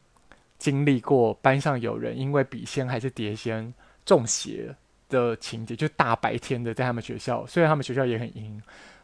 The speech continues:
<laughs> 大白天的在教室里面突然开始大哭大笑，就是大家都在的时候，上课的时候，就他经历过这么直面而来的恐惧，所以他基本上是不太，他连在大白天都不太聊我现在在聊的事情的。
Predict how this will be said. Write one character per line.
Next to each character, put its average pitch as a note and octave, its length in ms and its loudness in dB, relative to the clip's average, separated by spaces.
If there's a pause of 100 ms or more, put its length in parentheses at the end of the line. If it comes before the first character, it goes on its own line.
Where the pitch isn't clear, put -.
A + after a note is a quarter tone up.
(300)
<laughs> - 1300 -4
大 G3 140 12
白 C3 160 6
天 D#3 160 2
的 C3 80 0
在 C3+ 260 4 (220)
教 D3+ 160 8
室 C#3 220 0
里 G#2 80 -2
面 B2+ 160 -2
突 - 120 -2
然 B2+ 120 4
开 C3+ 100 0
始 A#2 160 -4
大 A#2 220 8
哭 A2 280 -6
大 G#2+ 220 4
笑， F#2+ 360 -4 (220)
就 D3+ 120 0
是 C#3+ 60 -4
大 D#3 120 6
家 C3 140 4
都 B2 140 -2
在 A#2 220 4
的 G#2+ 120 -8
时 - 100 -12
候， A2 60 -8
上 C3 200 2
课 A#2+ 200 -4
的 - 100 -10
时 - 140 -16
候， B2 200 -8 (180)
就 G3+ 100 0
他 - 20 2
经 G3 200 2
历 F#3+ 80 4
过 E3+ 140 4
这 E3+ 160 2
么 A#2 380 -2 (600)
直 B2+ 180 -4
面 D3+ 240 2
而 A#2 180 2
来 G#2+ 140 2
的 A#2+ 80 -2
恐 A#2 280 -8
惧， C3+ 160 -2
所 E3+ 120 0
以 E3+ 60 2
他 E3+ 140 -2
基 - 120 0
本 D3+ 160 0
上 C3 140 -2
是 C#3+ 100 -2
不 B2 140 -8
太， B2 340 0 (240)
他 F#3 120 2
连 C#3+ 160 2
在 C#3+ 80 2
大 C3+ 180 4
白 G#2+ 140 -2
天 A#2 160 -4
都 A#2 80 -2
不 A2+ 100 -8
太 B2 160 -2
聊 G#2 340 -8 (540)
我 A#2 140 2
现 C#3 120 2
在 C3+ 40 2
在 C#3 100 6
聊 G#2+ 180 2
的 G#2 80 -6
事 A#2 200 -6
情 - 160 -14
的。 A#2 120 -16